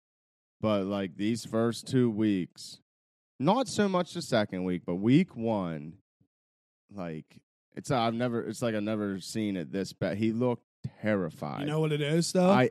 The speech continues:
Speaker 1: I think I, like, this is why I'm not panicking yet. I'm not panicking yet. I still think we're good,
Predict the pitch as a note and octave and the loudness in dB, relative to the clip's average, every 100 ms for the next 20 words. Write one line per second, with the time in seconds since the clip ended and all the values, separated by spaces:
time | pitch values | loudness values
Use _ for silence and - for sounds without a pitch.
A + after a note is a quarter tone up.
0 | - A#2+ C#3+ C#3+ E3+ D#3+ D3 - - B2 | 2 2 2 2 0 0 -2 -10 -6 -4
1 | C#3+ - B2+ B2 C3+ B2+ C3 C3+ C3+ A#2+ | -4 -6 -4 -2 -2 -4 -4 -2 0 -2
2 | B2+ B2 - A#2 A2+ G2+ - F2+ D#2+ C2 | -4 -4 -4 -4 -2 -4 -8 -10 -8 -8
3 | - _ _ _ _ - G#2+ C3 C3 C#3+ | -10 _ _ _ _ -8 -2 -2 0 0
4 | C3+ B2 B2+ A#2 A2 G#2+ _ _ _ _ | 0 0 -2 0 0 -2 _ _ _ _
5 | _ _ _ _ - G#2+ - - A2+ A2 | _ _ _ _ -6 -4 -4 -2 0 0
6 | A2+ G#2 G#2+ G2+ G2 G2 F#2 | -2 -2 -2 0 2 0 -2